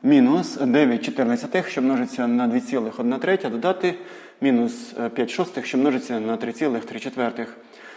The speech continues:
Ну що ж, е, в першу чергу будемо виконувати множення, а потім уже додавання.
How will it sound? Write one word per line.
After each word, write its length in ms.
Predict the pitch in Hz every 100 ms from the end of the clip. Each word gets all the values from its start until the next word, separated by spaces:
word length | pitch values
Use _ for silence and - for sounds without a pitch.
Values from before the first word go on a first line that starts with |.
| - -
Ну 80 | 151
що 200 | 151 139
ж, 200 | 120 -
е, 240 | 131 131 127
в 80 |
першу 260 | 123 - -
чергу 280 | - 131 127
будемо 300 | 139 131 127
виконувати 500 | 127 139 127 123 160
множення, 460 | 190 185 165 151 127
а 40 |
потім 280 | 117 151 120
уже 120 | 113
додавання. 560 | 113 110 127 117 101